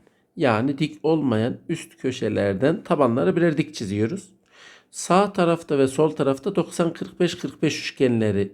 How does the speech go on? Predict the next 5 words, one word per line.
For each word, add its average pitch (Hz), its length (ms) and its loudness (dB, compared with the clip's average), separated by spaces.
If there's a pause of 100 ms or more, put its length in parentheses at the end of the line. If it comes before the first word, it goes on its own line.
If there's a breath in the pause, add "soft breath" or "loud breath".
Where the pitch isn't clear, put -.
görelim. 123 440 4 (680 loud breath)
Yani 135 420 2 (300 soft breath)
şu - 340 -12
tabanın 139 540 2
uzunluğu, 147 840 4